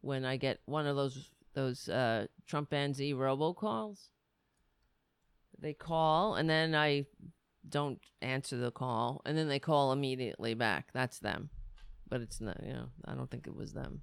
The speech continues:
that time. Okay. Amy Coney Barrett.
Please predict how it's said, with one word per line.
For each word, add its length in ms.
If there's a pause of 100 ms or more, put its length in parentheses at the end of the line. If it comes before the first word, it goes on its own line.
(140)
that 200
time. 300 (2500)
Okay. 800 (4000)
Amy 500
Coney 500
Barrett. 680